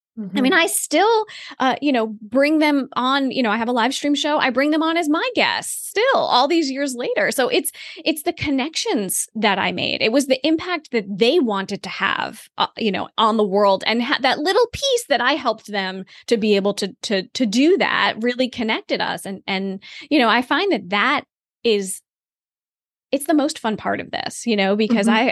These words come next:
Speaker 1: I, I left T V about five years ago, but I have connections that I have worked with for, oh my gosh, fifteen years, people that I've known for a really long time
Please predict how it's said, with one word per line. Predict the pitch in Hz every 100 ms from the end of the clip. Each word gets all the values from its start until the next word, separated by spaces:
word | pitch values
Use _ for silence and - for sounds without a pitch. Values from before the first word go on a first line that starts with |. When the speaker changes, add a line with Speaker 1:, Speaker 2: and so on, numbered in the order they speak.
| -
Speaker 1:
I, | 240
I |
left | 254 269 302 -
T | - 269
V | 247 277
about | 240 -
five | 233 226
years | 220 226 226
ago, | 220 214
but | 208 -
I | 226
have | 311 339 -
connections | 220 196 196 226 196
that | 185
I | 196
have | 220
worked | 185 202 196
with | -
for, | - - -
oh |
my | 196 -
gosh, | - -
fifteen | 226 - 226 208
years, | 151 190 214 254
people | 214 214 208
that | 208
I've | 190
known | 196 208 226
for | 208
a |
really | 190 196 202
long | 202 196
time | 196 - - 233